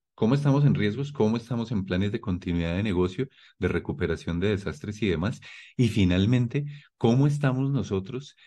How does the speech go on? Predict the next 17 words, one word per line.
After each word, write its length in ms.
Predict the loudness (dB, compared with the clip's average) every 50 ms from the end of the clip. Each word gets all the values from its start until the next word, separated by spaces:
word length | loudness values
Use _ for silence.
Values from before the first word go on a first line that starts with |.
| -18 _
en 200 | -6 -4 -4 -2
términos 420 | -2 0 0 2 2 2 0 0
de 100 | -2 -2
los 200 | -4 -4 -6 -8
planes 420 | -4 0 0 2 2 2 0 -2 -2
de 80 | -2
la 120 | -2 -2 -4
respuesta, 640 | -4 -8 -12 -10 -6 -6 -6 -6 -4 -6 -6 -6 -6 -12 -18 _
de 100 | -8 -6
los 160 | -6 -6 -6
planes 300 | -2 0 0 2 0 0
de 80 | -2 -2
respuesta 440 | -4 -6 -8 -6 -8 -8 -6 -4 -4
a 40 | -4
incidentes? 720 | -4 -4 -4 -2 -2 -2 -2 -4 -8 -14 -20 -20 -20 _ _ _ _ _ _ _ _ _ _ -8
Es 100 | -6 -4
decir, 460 | -4 -2 2 2 2 2 2 -2